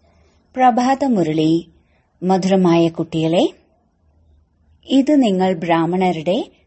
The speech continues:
പുതിയ വൃക്ഷമാണ്. ഇതിന്റെ വളർച്ചയും നടക്കണം, ഒപ്പം സംരക്ഷണവും ചെയ്യണം. എന്തുകൊണ്ടെന്നാൽ പുതിയ തൈകളെ പക്ഷികൾ തിന്നുകളയും.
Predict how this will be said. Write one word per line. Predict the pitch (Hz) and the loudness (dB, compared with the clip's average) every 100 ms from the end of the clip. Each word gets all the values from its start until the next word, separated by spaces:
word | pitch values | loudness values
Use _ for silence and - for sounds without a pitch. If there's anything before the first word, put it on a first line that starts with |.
| _ - | _ -6
പുതിയ | 302 302 311 | -2 2 2
വൃക്ഷമാണ്. | 226 160 - 202 185 160 156 165 170 - _ _ _ _ - | 0 -2 -4 -2 0 0 0 0 -2 -6 _ _ _ _ -6
ഇതിന്റെ | 214 220 202 170 | -2 0 2 2
വളർച്ചയും | 156 151 175 - 220 226 233 | 2 2 0 0 -2 2 2
നടക്കണം, | 233 220 226 240 349 - _ _ _ - | 2 0 0 -2 -2 -4 _ _ _ -2
ഒപ്പം | 294 - 320 | -2 0 0
സംരക്ഷണവും | 320 - 196 254 269 - 165 147 175 | 0 -2 -2 -2 -2 -4 -4 -2 -2
ചെയ്യണം. | 208 180 147 156 156 160 165 _ _ _ _ - | -2 -2 -2 -2 -2 -4 -8 _ _ _ _ -4
എന്തുകൊണ്ടെന്നാൽ | 196 185 180 170 165 165 170 220 285 - - - _ - | -2 0 2 2 2 0 0 0 0 -2 -8 -20 _ -4
പുതിയ | 302 302 302 | 0 4 4
തൈകളെ | 277 175 160 160 170 202 440 - _ _ 294 | 2 0 -2 0 0 0 -2 -10 _ _ -4
പക്ഷികൾ | 294 - 302 277 285 285 _ - | -4 -2 0 2 2 0 _ -2
തിന്നുകളയും. | 247 247 226 165 160 165 175 180 180 | 2 4 2 0 0 0 0 -2 -8